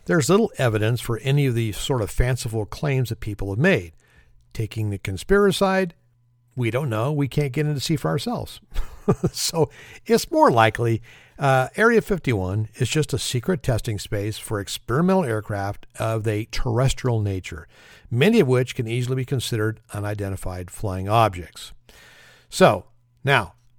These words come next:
what is the closest you can actually get to Area fifty-one legally? Well, like I said, it's basically impossible to enter Area fifty-one. However,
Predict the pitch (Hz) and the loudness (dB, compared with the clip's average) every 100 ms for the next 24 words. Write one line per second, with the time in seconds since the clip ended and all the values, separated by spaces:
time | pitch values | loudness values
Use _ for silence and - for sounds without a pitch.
0 | - 139 214 165 - - - - 160 - | 0 4 4 2 -2 -6 -2 4 4 4
1 | 101 95 139 127 117 - 131 131 - 147 | -2 -8 -6 -4 -6 -6 -2 -2 -2 -2
2 | 143 113 107 110 - 107 104 117 123 120 | -2 -2 -4 -4 -6 -6 -4 -4 -4 -4
3 | 113 123 104 107 - - 110 233 226 180 | -2 -2 -2 -2 -4 -10 -4 0 2 2
4 | 131 92 78 - _ _ _ _ _ - | 2 -2 -8 -20 _ _ _ _ _ -2
5 | 127 156 - 123 160 185 165 131 135 110 | 0 0 -2 -4 -2 0 0 0 0 0
6 | - 165 175 226 160 120 113 135 151 165 | -2 0 0 0 0 0 -2 0 0 0
7 | 139 113 117 117 120 117 113 107 95 - | -2 -4 -2 -2 -2 -2 -2 -2 -2 -6
8 | - 98 107 104 87 107 151 220 127 120 | -6 -6 -6 -6 -6 -2 4 4 4 0